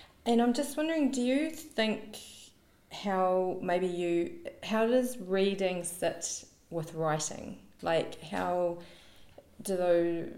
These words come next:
where do they sit? I hate that word, writing process, but, like, how,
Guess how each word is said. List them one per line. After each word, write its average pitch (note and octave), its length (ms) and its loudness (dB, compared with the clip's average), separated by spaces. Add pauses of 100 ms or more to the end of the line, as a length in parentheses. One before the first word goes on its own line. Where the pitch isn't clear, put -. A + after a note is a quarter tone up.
(120)
where F#3+ 260 2
do F#3+ 100 4
they F3 140 4
sit? - 380 0
I E3+ 100 2
hate F3+ 260 0
that F3+ 140 4
word, E3+ 200 0
writing E3 260 0
process, D#3+ 480 -2
but, D3 240 -2
like, D#3+ 200 2
how, F#3+ 300 -2